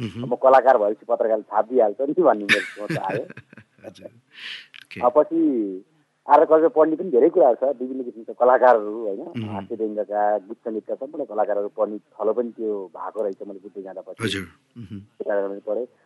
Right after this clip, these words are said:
Speaker 2: अब सङ्घर्षको कुरा गर्नु पर्दाखेरि पढाइमा भन्दा बढी कलाकार कहाँ भेटिन्छ होला भनेर
Speaker 1: मह्म।
Speaker 2: चिन्ने मान्छे म थिएँ र काठमाडौँ
Speaker 1: मह्म।
Speaker 2: बस्दा पनि हामी चारजना साथीहरू मिलेर एउटा सानो कोठा लिएर बसेका थियौँ।
Speaker 1: मह्म।
Speaker 2: दुई हजार साठी सालमा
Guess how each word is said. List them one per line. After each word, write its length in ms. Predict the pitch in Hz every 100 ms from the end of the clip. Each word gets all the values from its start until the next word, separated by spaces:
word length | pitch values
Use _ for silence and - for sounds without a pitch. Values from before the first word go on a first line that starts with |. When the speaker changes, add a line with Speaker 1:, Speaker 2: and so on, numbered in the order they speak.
| _ _
Speaker 2:
अब 100 | 147
सङ्घर्षको 380 | - 170 175 170
कुरा 200 | - 156
गर्नु 180 | 151 147
पर्दाखेरि 500 | 143 135 127 135 160
पढाइमा 440 | - 139 143 147
भन्दा 260 | 123 101 117
बढी 220 | 113 113
कलाकार 360 | 120 113 110 110
कहाँ 240 | 120 117
भेटिन्छ 340 | 101 107 104
होला 200 | 101 110
भनेर 220 | 98 90 123
Speaker 1:
मह्म। 80 |
Speaker 2:
चिन्ने 300 | 117 104 104
मान्छे 220 | 95 95 98
म 40 |
थिएँ 420 | 98 - 104 120
र 40 | 107 - _ _
काठमाडौँ 320 | 131 123 131
Speaker 1:
मह्म। 100 | 120
Speaker 2:
बस्दा 140 | 110 113
पनि 140 | 131
हामी 160 | 107 107
चारजना 640 | - 123 123 117 117 117
साथीहरू 480 | 101 107 - 107 101
मिलेर 240 | 101 98
एउटा 140 | 101 98
सानो 240 | 135 135
कोठा 240 | 123 107
लिएर 140 | 101 98
बसेका 300 | 98 95 95
थियौँ। 240 | - 123 143 117
Speaker 1:
मह्म। 220 | 98 104 110 _ _ _ _ _
Speaker 2:
दुई 100 | 117
हजार 180 | 110 107
साठी 340 | - 113 107
सालमा 480 | 101 110 107 113 117